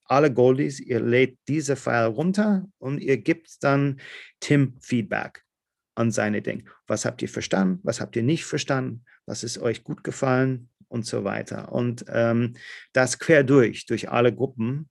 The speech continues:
Und es war sehr interessant zu hören für die Feedback. Also da gab's, da gibt's eine File, die bei Halt meine Lieblingsfile ist. Äh, das soll, darf ich nicht sagen, aber ich find's wirklich großartig. Es sind von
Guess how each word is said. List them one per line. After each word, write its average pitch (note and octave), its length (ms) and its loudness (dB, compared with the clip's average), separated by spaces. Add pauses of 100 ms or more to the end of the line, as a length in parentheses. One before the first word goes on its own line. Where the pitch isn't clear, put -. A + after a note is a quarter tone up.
(120)
Und B2+ 160 0
es A#2+ 120 -2
war B2 140 0
sehr C#3 160 0
interessant B2+ 420 -4
zu A#2+ 120 -2
hören C3+ 420 0
für A2+ 80 -8
die G#2+ 80 -10
Feedback. G#2+ 640 -6
Also - 400 -10
da C#3+ 140 -4
gab's, D3 260 0
da - 100 -8
gibt's - 160 -6
eine C#3+ 180 0
File, C3+ 300 2
die C3 220 0
bei A#2+ 160 0
Halt A#2+ 260 -2
meine A#2+ 220 -2
Lieblingsfile A#2 720 -2
ist. E3 260 -2 (960)
Äh, B2 460 2
das - 160 -12
soll, F#2+ 160 -8
darf G#2+ 280 2
ich A2 140 -6
nicht A2+ 120 -4
sagen, A#2+ 320 2
aber A2+ 380 0
ich - 280 -8
find's C#3 260 -4
wirklich C#3 300 -6
großartig. B2+ 420 -2
Es A#2+ 140 -10
sind A#2 200 -4
von A#2+ 540 -2